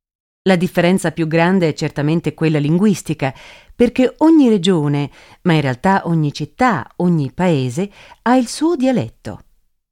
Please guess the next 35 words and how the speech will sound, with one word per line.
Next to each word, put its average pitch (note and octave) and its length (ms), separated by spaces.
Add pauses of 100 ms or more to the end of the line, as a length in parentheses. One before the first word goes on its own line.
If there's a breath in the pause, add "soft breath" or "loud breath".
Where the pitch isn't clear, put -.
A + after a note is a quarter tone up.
(540 soft breath)
Le A3+ 160
differenze A#3+ 540
dialettali E3 600
possono C3+ 360
essere C#3+ 340
piccole C#3 560
tra C3+ 160
regioni C#3 380
vicine, C3 580 (440 soft breath)
ma G#3+ 120
diventano C4+ 440
molto D4+ 420
grandi C3+ 540
tra C#3+ 180
Nord F#3+ 520
e F#3 120
Sud G3 260
Italia. F#2 640 (1000)
Un G#3+ 140
italiano G#3 480
di F3+ 120
Padova, F#3+ 460
infatti, D#3+ 640 (340 loud breath)
può B3+ 160
trovare C#4 360
molta C4+ 300
difficoltà A#3 680
a D#3+ 80
comunicare E3 680
con D#3+ 160
un D#3 100
altro E3+ 340
italiano D#3 560
di D#3 120
Potenza. A2 720